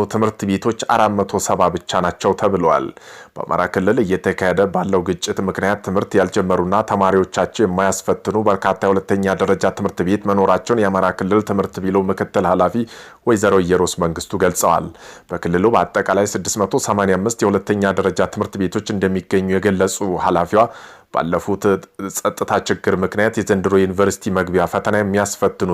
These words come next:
ትምህርት ቤቶች አራት መቶ ሰባ ብቻ ናቸው ተብሏል። አክለው ሰላም ባለባቸው አካባቢዎች የሚገኙ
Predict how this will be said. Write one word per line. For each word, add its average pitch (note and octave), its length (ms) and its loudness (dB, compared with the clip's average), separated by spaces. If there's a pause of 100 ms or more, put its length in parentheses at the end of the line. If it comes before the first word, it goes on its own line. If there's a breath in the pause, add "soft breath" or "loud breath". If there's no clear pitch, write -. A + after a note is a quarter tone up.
ትምህርት F#2+ 340 -4
ቤቶች F#2+ 340 -2 (400 loud breath)
አራት A2 260 0
መቶ F2+ 220 -2
ሰባ E2 280 0
ብቻ E2+ 280 -4
ናቸው F2 300 0
ተብሏል። F2+ 420 2 (400 loud breath)
አክለው F2+ 420 0
ሰላም F#2 360 2 (320)
ባለባቸው G2 600 2
አካባቢዎች G2 540 0
የሚገኙ F#2+ 440 0